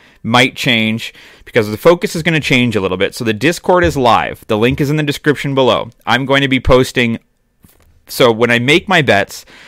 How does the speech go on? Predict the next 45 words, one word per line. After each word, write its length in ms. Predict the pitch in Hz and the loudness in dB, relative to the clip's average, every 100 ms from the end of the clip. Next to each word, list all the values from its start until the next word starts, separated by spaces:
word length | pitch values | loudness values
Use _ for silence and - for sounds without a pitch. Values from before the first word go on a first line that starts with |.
| - - | -20 -6
you're 180 | 123 151 | 2 4
gonna 160 | 165 165 | 4 0
see 140 | 170 | 0
the 100 | 151 | 0
video. 340 | 131 139 135 135 | 2 4 4 2
Today 260 | 139 131 | 2 2
is 100 | 127 | 0
Thursday. 340 | - 123 120 123 | -2 -2 0 -2
I'm 120 | 120 | -4
recording 320 | 113 120 120 | 0 0 0
this 180 | 117 - | -4 -6
at 60 | |
nine 200 | 110 113 | -2 -2
twenty-three 400 | 110 110 104 - | -2 -2 -2 -2
in 60 | 95 | -4
the 60 | 95 | 0
morning. 320 | 143 160 151 | 2 4 2
This 160 | 131 | -2
will 60 | 120 | -2
be 120 | 117 | 0
up 120 | 110 | 0
in 60 | 101 | -2
about 220 | 92 78 | -8 -8
an 100 | 85 | -2
hour, 260 | 127 139 131 | 4 4 4
and 60 | |
you'll 140 | 123 120 | 2 -2
see 220 | - 104 | -2 -8
that. 160 | 64 76 | -6 -2
But 100 | 120 | -2
I 80 | |
place 320 | 131 - 185 208 | 0 0 0 0
my 140 | 214 | -2
bets 260 | 156 131 - | 2 0 0
the 80 | |
night 240 | 123 113 107 | -2 0 0
before, 380 | 107 - 95 85 | -2 -2 -4 -4
and 80 | |
I've 120 | 101 110 | -6 -2
noticed 380 | 143 185 151 | 2 2 0
doing 300 | 113 151 208 | 0 2 2
that 180 | 156 127 | 0 -2
the 80 | 131 | -2
night 200 | 120 117 | -4 -4
before 420 | 123 - 104 101 | -8 -4 -2 -2